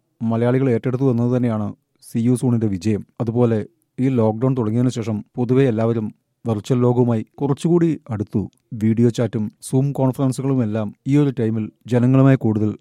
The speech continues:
ഫ്രണ്ട്ലി ആയെന്ന് തോന്നിയിട്ടുണ്ട്. അതുകൊണ്ട് തന്നെ ഈ ഒരു സമയത്ത് ഈ ഫോർമാറ്റിലുള്ള ചിത്രം കൂടുതൽ കാലിക പ്രാധാന്യമുള്ളതാണെന്ന് മഹേഷേട്ടനും പറഞ്ഞിരുന്നു. ഇതുവരെ ചെയ്ത തിയേറ്ററുകളുടെയോ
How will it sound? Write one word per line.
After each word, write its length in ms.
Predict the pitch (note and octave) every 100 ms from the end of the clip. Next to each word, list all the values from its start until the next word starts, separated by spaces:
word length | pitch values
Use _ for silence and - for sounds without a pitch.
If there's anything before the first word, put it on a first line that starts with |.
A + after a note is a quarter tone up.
| _
ഫ്രണ്ട്ലി 380 | - A2 A2 B2
ആയെന്ന് 260 | C3 A#2 A2+
തോന്നിയിട്ടുണ്ട്. 480 | G#2+ F#2 A2 A2 F2 F#2+ -
അതുകൊണ്ട് 360 | A#2 B2+ C#3 C#3
തന്നെ 260 | C3+ C3 - -
ഈ 120 | D3
ഒരു 120 | E3
സമയത്ത് 400 | D3 B2 A2+ A2 G2 _ _
ഈ 80 | C#3+
ഫോർമാറ്റിലുള്ള 580 | C#3 A2+ A2 A#2+ C3+ C3
ചിത്രം 300 | A#2+ - G#2+ - _ -
കൂടുതൽ 360 | D3 D3 D#3 D3
കാലിക 240 | A#2 B2
പ്രാധാന്യമുള്ളതാണെന്ന് 1080 | C3 C3 C3 C#3 C3 A2 G#2+ G#2 G2+ F#2+ -
മഹേഷേട്ടനും 560 | A2+ A2 A2 B2 C3+ C#3+
പറഞ്ഞിരുന്നു. 420 | G#2 G2 F2+ F2+ - -
ഇതുവരെ 380 | C#3+ F3 D#3 D3
ചെയ്ത 180 | B2+ A#2+ A2+ -
തിയേറ്ററുകളുടെയോ 720 | - A2 A2 A#2 A#2+ A#2 A2+